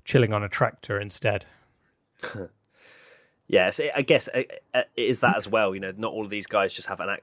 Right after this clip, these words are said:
Speaker 2: access to a simulator, although I'm sure if they said, "Yes, I'll race," there will be some sort of logistics put in place to,
Speaker 1: Oh, hundred percent,
Speaker 2: uh,
Speaker 1: yeah.
Speaker 2: yeah, to send, to send a sim over. So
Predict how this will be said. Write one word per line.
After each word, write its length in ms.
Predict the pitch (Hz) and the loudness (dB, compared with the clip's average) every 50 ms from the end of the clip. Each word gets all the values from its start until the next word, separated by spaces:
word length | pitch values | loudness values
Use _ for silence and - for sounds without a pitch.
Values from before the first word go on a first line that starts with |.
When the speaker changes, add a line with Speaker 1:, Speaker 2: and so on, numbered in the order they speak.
| _ - | _ -10
Speaker 2:
access 380 | 104 - - - 104 87 - - | -10 -8 -8 -6 -6 -6 -6 -6
to 140 | - 101 | -6 -6
a 60 | 92 90 | -6 -6
simulator, 580 | - - 113 107 101 92 90 90 90 - - | -4 -4 -4 -4 -2 -2 -2 -2 -4 -4 -6
although 260 | 87 78 92 98 92 | -6 -4 -2 -2 -2
I'm 120 | 90 90 95 | -2 -2 -2
sure 280 | - - 110 101 95 | -4 -2 0 0 0
if 120 | 80 - - | 0 -2 -2
they 120 | 101 98 | -4 -4
said, 300 | 92 - - 92 90 - - | -4 -4 -6 -8 -8 -6 -4
"Yes, 240 | 101 95 - - | -2 -2 -2 0
I'll 160 | - 92 90 90 | 0 -2 -2 0
race," 440 | 87 98 90 92 90 - - - - - | 0 -2 -2 -2 -4 -8 -12 -12 -8 -4
there 180 | 98 92 92 | -2 -2 -2
will 100 | 92 92 | -2 -4
be 160 | 87 90 90 | -6 -6 -8
some 300 | 90 - - 95 87 90 | -6 -6 -4 -4 -4 -4
sort 260 | - - 95 90 - - | -6 -6 -6 -6 -6 -8
of 160 | 92 85 - | -14 -14 -14
logistics 440 | 92 85 - 90 - - - - - | -14 -12 -10 -10 -10 -12 -14 -12 -8
put 140 | - - | -6 -6
in 80 | - 92 | -6 -6
place 320 | - - 95 87 - - - | -6 -4 -4 -4 -4 -6 -8
to, 180 | - 98 87 - - | -6 -6 -4 -2 2
Speaker 1:
Oh, 180 | 131 110 98 95 | 2 4 4 2
hundred 360 | - - 120 107 98 107 95 | 2 0 0 0 0 -2 0
percent, 340 | 95 95 92 92 101 98 - | 2 2 2 2 2 0 -2
Speaker 2:
uh, 20 | - | -2
Speaker 1:
yeah. 280 | 107 104 107 113 - - 190 | 0 2 2 4 4 4 4
Speaker 2:
yeah, 60 | 175 | 4
to 100 | 127 107 | 4 4
send, 320 | - - 117 110 110 - | 2 2 2 2 2 0
to 100 | - 120 | -4 -2
send 240 | - - 123 113 101 | 0 2 0 0 0
a 40 | 98 | -2
sim 240 | - - 123 113 104 | -2 0 0 2 2
over. 280 | 95 95 95 - 95 | 0 -2 -4 -4 -6
So 280 | - - - 110 107 | -4 0 2 2 2